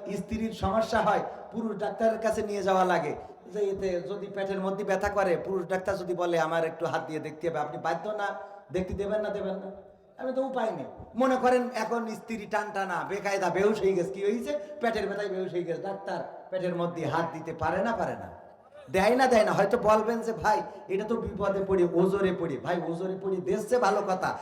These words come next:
আপনার মেয়েটা ডাক্তার বানালি, তাও তো একটা ডাক্তার থাকতো। আমি সেদিনও চাঁপাইনবাবগঞ্জে বললাম, বললাম,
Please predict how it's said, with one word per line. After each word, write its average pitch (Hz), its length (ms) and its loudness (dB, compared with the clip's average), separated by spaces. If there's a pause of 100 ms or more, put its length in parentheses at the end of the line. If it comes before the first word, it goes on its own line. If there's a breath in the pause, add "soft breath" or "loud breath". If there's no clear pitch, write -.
(160 loud breath)
আপনার 180 280 -2
মেয়েটা 180 300 0
ডাক্তার 170 340 0
বানালি, 202 280 -2
তাও 196 260 0
তো 226 60 -2
একটা 208 160 -6
ডাক্তার 175 360 -4
থাকতো। 165 380 -6 (160 loud breath)
আমি 180 200 -4
সেদিনও 226 380 -2
চাঁপাইনবাবগঞ্জে 196 760 -2
বললাম, 196 360 -2
বললাম, 190 440 0